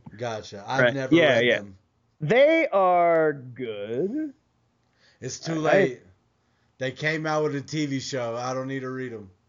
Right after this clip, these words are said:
Speaker 2: Uh, don't be that guy.
Speaker 1: I'm that guy. I haven't read the Harry Potter books for that same reason.
Speaker 2: Oh,
Speaker 1: Every-
Speaker 2: the Harry Potter books are so much better than the
Speaker 1: Everybody
Speaker 2: movies.
Speaker 1: talked about Harry Potter and the books, and I was like, "Maybe I'll check 'em out." Then they're like, "Wow, we're doing a movie." Okay, I'm good.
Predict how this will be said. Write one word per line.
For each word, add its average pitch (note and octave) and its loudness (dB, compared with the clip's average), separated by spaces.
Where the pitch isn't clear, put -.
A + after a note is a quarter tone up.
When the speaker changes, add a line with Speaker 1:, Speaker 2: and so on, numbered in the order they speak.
Speaker 2:
Uh, D3 6
don't C3+ 4
be B2 4
that G2 -4
guy. G2+ -2
Speaker 1:
I'm D3+ -4
that D#3+ 0
guy. E3 0
I D3+ 0
haven't D#3 -2
read D#3 -2
the D#3 -2
Harry D#3 0
Potter D#3+ 0
books C#3 -6
for C#3 -8
that C3 -6
same D3 -8
reason. C3 -8
Speaker 2:
Oh, - 6
Speaker 1:
Every- D#3+ 8
Speaker 2:
the D#3+ 8
Harry A3+ 6
Potter D4 2
books D#4 0
are B3+ -2
so D#4+ 4
much C#4+ 2
better C4 4
than - 2
the F3+ 6
Speaker 1:
Everybody F#3 6
Speaker 2:
movies. F3 4
Speaker 1:
talked F3+ 2
about F3+ 2
Harry F3+ 4
Potter F#3 2
and F3 -4
the D#3 -6
books, E3+ 0
and E3+ -6
I E3+ -2
was D#3+ -4
like, E3 -2
"Maybe A#3 -4
I'll F#3+ 0
check F3 0
'em D#3+ -4
out." D#3+ 0
Then D#3+ -4
they're D#3+ -2
like, D3+ 0
"Wow, D#3 0
we're D3+ -2
doing D#3+ -2
a D#3 -6
movie." D3+ -2
Okay, C#3+ -4
I'm C3+ -6
good. B2 -6